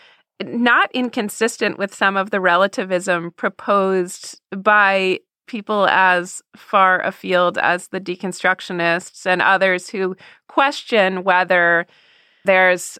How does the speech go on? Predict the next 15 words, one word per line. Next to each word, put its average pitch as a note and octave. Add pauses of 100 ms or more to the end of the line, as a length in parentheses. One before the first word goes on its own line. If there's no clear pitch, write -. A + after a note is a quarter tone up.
a G#3
correspondence, G3+
whether A3
language G3+ (100)
always G3+
stand, F3
stands F3
in F3+
correspondence E3
to F3
measurable F3+
facts -
in D3+
the D3+
world. -